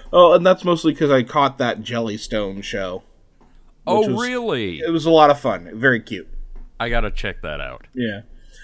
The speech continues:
Speaker 1: Um, so, there were other sightings prior to what we consider this main flap,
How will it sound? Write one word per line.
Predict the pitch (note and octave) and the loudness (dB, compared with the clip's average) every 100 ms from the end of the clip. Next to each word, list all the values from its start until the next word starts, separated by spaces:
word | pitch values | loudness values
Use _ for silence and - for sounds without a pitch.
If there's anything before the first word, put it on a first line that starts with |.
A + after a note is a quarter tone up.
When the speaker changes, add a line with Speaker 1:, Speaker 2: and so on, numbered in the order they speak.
| C3 | -8
Speaker 1:
Um, | C#3+ C#3+ C#3 C#3 C3 - | 2 4 6 4 -2 -10
so, | - - A#3 C#3 A2+ A#2+ G3 - _ _ _ _ | -6 4 6 8 6 0 -2 -6 _ _ _ _
there | C3+ E3 D#3+ | 0 2 2
were | F3+ A#3 - | 4 4 4
other | G3 G3 F#3 - _ - - | 0 0 -2 -6 _ -20 -14
sightings | - D3+ D3 C3+ A#2+ | -2 0 0 -4 -8
prior | - - B2 C3 C#3 C#3+ | -10 -6 0 2 2 0
to | C#3 | -4
what | C3+ B2 | -4 -2
we | C3 | -4
consider | C3 B2+ B2+ C3 B2+ | -6 -8 -4 -2 -2
this | A#2+ - | -4 -4
main | B2 A#2+ | -2 -2
flap, | A#2 - B2+ D3 - | -4 -4 -4 -2 -6